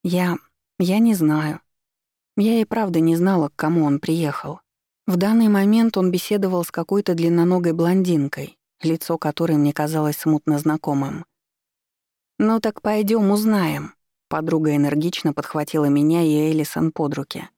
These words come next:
«Чего мы ждём?» «Привет, дядя Алекс». Жаклин ослепительно оскалила зубы, едва мы подошли к припаркованному Роллс-Ройсу.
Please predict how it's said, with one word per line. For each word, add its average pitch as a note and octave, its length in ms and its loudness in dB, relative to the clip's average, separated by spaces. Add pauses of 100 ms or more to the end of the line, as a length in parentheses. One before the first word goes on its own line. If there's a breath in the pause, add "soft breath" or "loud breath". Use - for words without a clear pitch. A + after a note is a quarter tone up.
(200)
«Чего B3 320 0
мы G#3+ 160 2
ждём?» G#3+ 480 -2 (1080)
«Привет, B3 400 0
дядя E3 360 -2
Алекс». - 400 -8 (360)
Жаклин D3+ 460 0
ослепительно D3 640 -2
оскалила C#3+ 520 -2
зубы, D#3+ 300 0
едва D3 280 -2
мы D#3+ 120 0
подошли D3 440 -4
к - 100 -18
припаркованному D3 840 -2
Роллс-Ройсу. C#3+ 800 -6